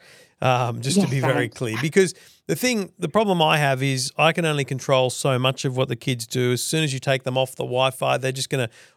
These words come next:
Speaker 1: or if you do something to your Wi-Fi, they'll just turn off the Wi-Fi and they'll be on their, um, o-, on their mobile connection,
Speaker 2: Other
Speaker 1: their four,
Speaker 2: devices.
Speaker 1: their four G
Speaker 2: Yes.
Speaker 1: connection, right? So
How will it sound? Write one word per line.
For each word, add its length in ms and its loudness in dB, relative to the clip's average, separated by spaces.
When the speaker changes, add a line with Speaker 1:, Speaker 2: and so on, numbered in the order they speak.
Speaker 1:
or 200 6
if 140 -2
you 80 2
do 160 2
something 360 0
to 120 -4
your 120 2
Wi-Fi, 440 4
they'll 140 2
just 180 -8
turn 240 0
off 180 2
the 80 0
Wi-Fi 480 0
and 100 -2
they'll 80 2
be 160 -4
on 180 0
their, 380 0
um, 280 -4
o-, 160 -2
on 260 -2
their 240 -2
mobile 460 0
connection, 420 -2
Speaker 2:
Other 100 2
Speaker 1:
their 100 -10
four, 140 2
Speaker 2:
devices. 260 -12
Speaker 1:
their 120 -4
four 280 -2
G 160 4
Speaker 2:
Yes. 120 2
Speaker 1:
connection, 380 -6
right? 340 0
So 360 2